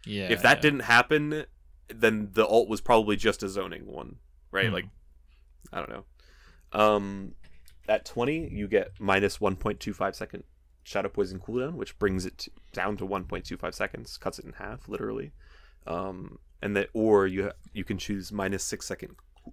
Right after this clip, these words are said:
Speaker 2: uh, Soul Catcher cooldown.
Speaker 1: What would you
Speaker 2: I
Speaker 1: take here?
Speaker 2: I go for Shadow Poison cooldown. I tend to play around it more often. Soul Catcher cooldown is nice because all of a sudden this ability, which is twenty seconds before,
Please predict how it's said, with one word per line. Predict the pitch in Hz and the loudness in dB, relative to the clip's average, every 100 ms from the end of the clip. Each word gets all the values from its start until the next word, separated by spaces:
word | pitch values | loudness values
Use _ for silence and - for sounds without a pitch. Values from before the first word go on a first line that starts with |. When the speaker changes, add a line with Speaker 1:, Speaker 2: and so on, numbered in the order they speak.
| - | -12
Speaker 2:
uh, | - - | -8 -8
Soul | - - | -8 -10
Catcher | - - - - | -12 -16 -18 -18
cooldown. | - - - - - - - - - - - - | -14 -16 -18 -20 -20 -20 -20 -20 -20 -20 -20 -18
Speaker 1:
What | 135 123 104 | -4 0 4
would | 101 98 | 6 6
you | 95 | 4
Speaker 2:
I | |
Speaker 1:
take | 92 90 | 0 -6
here? | - 101 139 - - _ - - - - - - | -8 -8 -8 -8 -16 _ -20 -20 -20 -20 -4 4
Speaker 2:
I | 135 | 8
go | 156 | 8
for | - | 4
Shadow | - 104 98 | 2 4 4
Poison | 117 104 101 | 2 0 0
cooldown. | 107 104 104 104 | 2 4 4 2
I | 98 98 - - - - - | 2 0 0 -20 -20 -20 -18
tend | - 113 | -2 2
to | 107 | 2
play | - 101 | 4 8
around | 98 98 | 8 8
it | 107 | 4
more | 107 110 | 4 4
often. | 117 - 135 131 - - | 4 2 -4 -6 -14 -20
Soul | - - 147 | -4 2 4
Catcher | 180 156 | 4 0
cooldown | - 131 127 | 0 4 4
is | 117 92 | 4 -4
nice | 110 95 101 107 | -2 0 0 -2
because | 110 - 107 98 92 | -10 -4 2 2 2
all | 101 107 | 6 6
of | 107 | 6
a | |
sudden | 98 113 104 104 | 2 0 0 -4
this | 107 113 | -4 -4
ability, | 117 113 120 | 4 4 4
which | 104 | 0
is | 98 - | -4 -8
twenty | - 110 104 | -6 -6 0
seconds | 139 135 147 | 0 0 -2
before, | 156 165 170 175 | -4 -2 -4 -4